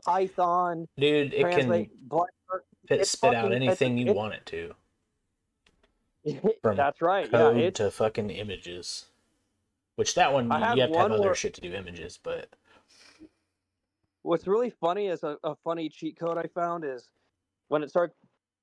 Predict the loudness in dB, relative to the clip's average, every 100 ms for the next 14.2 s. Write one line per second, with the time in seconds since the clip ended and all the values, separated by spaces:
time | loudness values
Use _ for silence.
0 | _ _ 0 0 0 -4 -4 -2 0 0
1 | -2 _ _ _ _ -6 -4 -2 -2 -2
2 | -4 0 0 0 -2 -2 -2 -4 -6 -6
3 | -8 _ 0 2 0 -2 -2 0 0 0
4 | 0 0 -2 -2 -4 -6 -6 -6 -8 -10
5 | -8 -8 -10 -14 -6 -6 -6 -6 -6 -8
6 | -6 -4 -4 -4 -6 -6 -4 -4 -4 -10
7 | _ -4 -4 -6 -2 2 2 0 0 2
8 | 2 -2 _ _ _ 0 2 2 -2 0
9 | 2 2 0 -10 -20 -20 -20 _ _ _
10 | 0 0 0 0 2 2 2 0 -2 -4
11 | -6 -6 -2 -2 -4 -10 -8 -8 -6 -8
12 | _ -14 -10 -6 -6 -6 -10 -2 -2 0
13 | -2 -6 -12 -10 -6 -6 -6 -8 -4 0
14 | -2